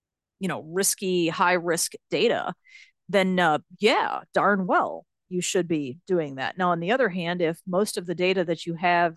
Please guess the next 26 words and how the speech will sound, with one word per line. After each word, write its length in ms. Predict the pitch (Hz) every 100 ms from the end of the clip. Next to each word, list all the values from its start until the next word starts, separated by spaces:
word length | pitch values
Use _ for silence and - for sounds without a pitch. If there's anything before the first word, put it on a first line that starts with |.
| -
i-, 220 | 180 160 -
you 80 | 180
know, 120 | 151
like, 200 | 156 151
you're 100 | 175
getting 280 | 165 185 175
to 60 |
thirty-five 540 | 160 175 160 - 156 151
million 480 | 175 190 160 156 160
by, 480 | 160 160 160 156 -
um, 300 | 160 143 143 _ _ _ _ _
shipping 420 | - 240 226 185
product 840 | - - 185 208 202 85 - _ - _ _ -
because 280 | 180 175 170
maybe 240 | 180 175
you're 180 | 170 165
a 40 |
transportation 800 | - 180 170 - 165 165 165 170
logistics 560 | 175 - 233 - - -
company, 400 | - - - _ _ _ _ _ _ _
then 440 | 180 196 190 185 185
you 120 | 190 196
probably 500 | - 208 196 185 175
don't 380 | 160 175 180 -
really 340 | 175 170 160
have 540 | 160 170 160 147 139